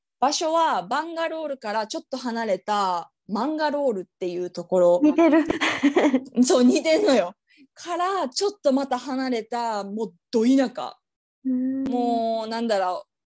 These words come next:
Speaker 1: う、外国人はわざわざ行かないだろうっていうところに、えっとね、グルジが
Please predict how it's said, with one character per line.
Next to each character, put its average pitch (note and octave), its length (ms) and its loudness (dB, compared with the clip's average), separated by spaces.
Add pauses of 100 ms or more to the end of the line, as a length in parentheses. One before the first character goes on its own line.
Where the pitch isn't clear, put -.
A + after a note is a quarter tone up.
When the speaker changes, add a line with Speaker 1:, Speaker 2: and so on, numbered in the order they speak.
Speaker 1:
う、 G3+ 40 -20
外 C4 260 0
国 C#4+ 340 -12
人 C#4 280 -2
は G#3 100 0
わ G3+ 160 2
ざ C#4+ 120 0
わ C4 80 -6
ざ G3+ 220 -6
行 - 120 -12
か C#4 160 -6
な B3+ 140 -2
い G#3+ 60 -6
だ G3 140 -4
ろ A3 140 -4
う G#3 100 -4
っ - 20 -20
て G3+ 100 -4
い G3+ 100 -4
う G#3+ 80 -4
と A#3 120 -12
こ B3 140 -6
ろ B3 140 -2
に、 C#4+ 520 0 (800)
え G3 120 -6
っ - 80 -10
と F#3 140 -4
ね、 F3+ 360 -4
グ A3 220 -2
ル F#4 120 2
ジ G#3+ 140 -2
が D#3+ 280 -4